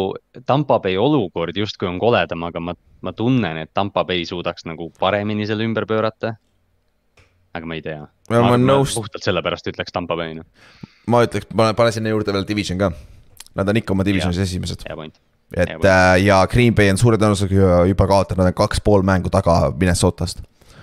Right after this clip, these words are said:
Speaker 2: Et, äh, ma arvan, et Green Bay saab olema isegi raske play-off'i saada, kuigi mitte midagi ei ole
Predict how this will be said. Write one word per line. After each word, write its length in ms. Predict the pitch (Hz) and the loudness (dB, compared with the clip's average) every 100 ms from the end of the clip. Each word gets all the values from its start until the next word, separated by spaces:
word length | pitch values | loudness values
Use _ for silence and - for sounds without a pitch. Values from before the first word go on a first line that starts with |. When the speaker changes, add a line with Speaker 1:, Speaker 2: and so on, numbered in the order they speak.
| - - _ _ - | -20 -20 _ _ -2
Speaker 2:
Et, 220 | 87 - - | -2 -2 2
äh, 380 | 95 90 87 85 | 4 6 6 6
ma 160 | 98 107 107 | 6 6 4
arvan, 220 | 101 95 | 4 0
et 80 | - | 2
Green 240 | 117 120 | 4 4
Bay 140 | 101 92 | 4 2
saab 140 | 92 | 4
olema 320 | 95 92 90 92 | 6 4 4 4
isegi 160 | 98 95 | 4 4
raske 240 | 104 - | 2 2
play-off'i 380 | 95 110 90 90 | 2 4 4 2
saada, 80 | 87 | 0
kuigi 320 | 151 135 110 | 0 -2 -2
mitte 240 | 120 139 131 | -2 -2 2
midagi 240 | 143 101 | 2 4
ei 60 | |
ole 80 | 98 | 2